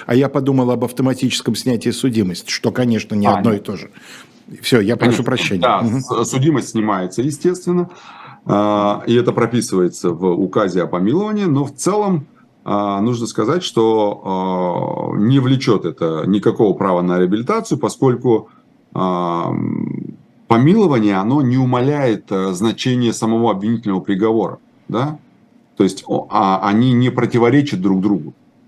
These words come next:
Speaker 2: Помилование — это немножко другая плоскость, когда человек, да, он совершил, суд его признал виновным, а здесь вот такая добрая, а, рука барина его помиловала, да? Вот в, в этом заключается смысл помилования. И,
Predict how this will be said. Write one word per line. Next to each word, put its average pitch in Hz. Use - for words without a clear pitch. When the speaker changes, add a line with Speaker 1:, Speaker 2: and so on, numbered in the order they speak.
Speaker 2:
Помилование — 120
это 110
немножко 107
другая 107
плоскость, 143
когда 104
человек, 110
да, 101
он 104
совершил, 101
суд 131
его 104
признал 101
виновным, 147
а 104
здесь 131
вот 104
такая 101
добрая, 107
а, 95
рука 107
барина 135
его 101
помиловала, 98
да? 120
Вот 120
в, 92
в 104
этом 131
заключается 101
смысл 101
помилования. 104
И, 101